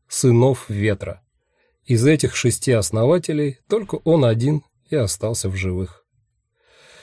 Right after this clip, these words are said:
Как знать, что в этой истории правда, а что вымысел?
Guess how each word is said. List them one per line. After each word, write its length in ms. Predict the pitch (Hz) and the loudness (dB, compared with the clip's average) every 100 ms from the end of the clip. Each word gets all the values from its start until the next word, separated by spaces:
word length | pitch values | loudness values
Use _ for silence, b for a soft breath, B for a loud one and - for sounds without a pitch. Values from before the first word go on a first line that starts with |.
| b b | b b
Как 240 | - 220 151 | 0 2 2
знать, 420 | 127 190 139 - | 4 4 2 -4
что 280 | - - 147 | -12 0 4
в 80 | 139 | 6
этой 200 | 139 120 | 6 4
истории 380 | 107 - 123 104 | 2 2 2 2
правда, 560 | 104 117 156 143 110 | 2 4 4 2 0
а 40 | 98 | -2
что 220 | - 113 | -2 -2
вымысел? 640 | 98 131 160 139 - 120 | 0 0 0 -2 -6 -10